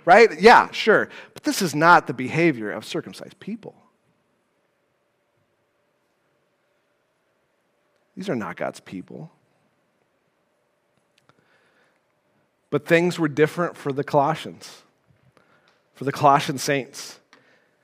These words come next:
They had a circumcision performed on their heart by Christ. Things are different for you and me because we've had, if, if you're a follower of Jesus, if you've given your life to follow Jesus,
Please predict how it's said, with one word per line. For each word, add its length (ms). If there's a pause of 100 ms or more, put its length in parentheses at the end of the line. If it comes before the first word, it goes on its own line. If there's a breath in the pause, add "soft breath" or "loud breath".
(420)
They 220
had 340
a 120
circumcision 840
performed 800 (100)
on 320
their 240
heart 600 (320 soft breath)
by 280
Christ. 640 (1600)
Things 220
are 80
different 440
for 180
you 200
and 100
me 320 (480 soft breath)
because 260
we've 220
had, 600 (460 loud breath)
if, 220
if 100
you're 260
a 60
follower 380
of 60
Jesus, 360
if 80
you've 160
given 220
your 140
life 240
to 100
follow 260
Jesus, 380